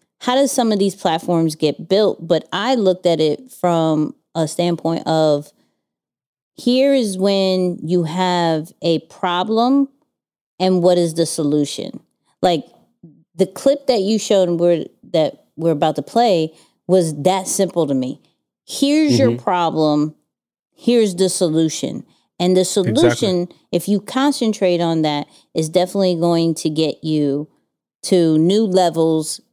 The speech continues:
Speaker 1: and demands rather than trying to come up with stuff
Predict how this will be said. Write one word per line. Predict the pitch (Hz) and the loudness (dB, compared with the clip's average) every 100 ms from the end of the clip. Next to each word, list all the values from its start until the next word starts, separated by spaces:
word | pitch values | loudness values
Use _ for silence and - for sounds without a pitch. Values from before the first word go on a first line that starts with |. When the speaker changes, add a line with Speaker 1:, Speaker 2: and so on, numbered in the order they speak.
| _ | _
Speaker 1:
and | 180 175 | -2 2
demands | 165 151 160 220 185 143 143 143 - _ _ _ - | 2 2 0 0 0 0 0 -2 -8 _ _ _ -8
rather | 156 185 190 185 175 | 0 0 2 2 0
than | 175 175 165 160 160 | 0 0 2 2 0
trying | - - 185 185 | -4 -6 -2 0
to | 175 | 0
come | - 185 180 | -2 -2 0
up | 160 - | 0 0
with | 165 | -2
stuff | - 170 156 - | -2 -2 -2 -6